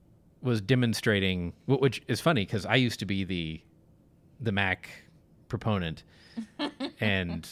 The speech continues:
Speaker 1: uh, this person was a Windows person at
Speaker 2: Yes,
Speaker 1: the time, and
Speaker 2: yeah.
Speaker 1: w-, he was demonstrating to me this, uh, conversion that he's had, and I was absolutely blown away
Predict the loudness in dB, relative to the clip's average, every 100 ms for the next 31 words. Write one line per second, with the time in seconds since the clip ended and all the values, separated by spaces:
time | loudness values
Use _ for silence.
0 | -6 -2 -2 -4 -4 -4 -4 -6 -6 -4
1 | -4 -4 -8 -14 -18 -10 -6 -4 -4 -4
2 | -8 -8 -6 -6 -6 -6 -12 -4 -2 2
3 | 2 2 0 0 0 0 -2 -2 -4 -4
4 | -4 -6 -12 -14 -18 -20 _ _ _ _
5 | -20 -18 -18 -16 -6 -2 2 0 0 -4
6 | -6 -6 -6 -8 -10 -18 -20 -20 -16 -4
7 | -4 -4 -12 -2 2 4 2 -2 _ _
8 | 2 2 4 2 2 2 0 -2 -2 -2
9 | -2 -4